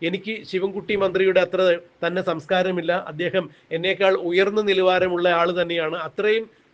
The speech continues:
നിലവാരം എനിക്കില്ല, അല്ലെങ്കിൽ എൻ്റെ സംസ്കാരത്തിന് അത്രത്തോളം അദ്ദേഹത്തിൻ്റെ അത്ര ഉയർച്ചയില്ല എന്ന് തന്നെയാണ് വി ഡി സതീശൻ തുറന്നടിച്ചത്. അക്ഷരാർത്ഥത്തിൽ ശിവൻകുട്ടിയുടെ ചെകിടത്ത് അടിക്കുന്ന രീതിയിൽ തന്നെയാണ്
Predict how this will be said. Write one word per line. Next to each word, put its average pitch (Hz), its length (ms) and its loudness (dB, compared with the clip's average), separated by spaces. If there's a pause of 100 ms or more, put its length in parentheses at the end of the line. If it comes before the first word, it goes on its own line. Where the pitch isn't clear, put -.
നിലവാരം 196 500 4 (100)
എനിക്കില്ല, 185 360 -4 (140)
അല്ലെങ്കിൽ 185 300 -4
എൻ്റെ 180 200 -8
സംസ്കാരത്തിന് 185 600 0
അത്രത്തോളം 202 500 0 (300)
അദ്ദേഹത്തിൻ്റെ 185 440 0
അത്ര 185 140 -4 (180)
ഉയർച്ചയില്ല 180 500 2 (200)
എന്ന് 180 180 -2
തന്നെയാണ് 170 440 0 (300)
വി 170 120 0
ഡി 185 140 0
സതീശൻ 175 320 0 (100)
തുറന്നടിച്ചത്. 151 580 -2
അക്ഷരാർത്ഥത്തിൽ 180 580 0 (320)
ശിവൻകുട്ടിയുടെ 190 600 0 (280)
ചെകിടത്ത് 185 640 2 (180)
അടിക്കുന്ന 208 580 0
രീതിയിൽ 190 360 -2
തന്നെയാണ് 180 340 0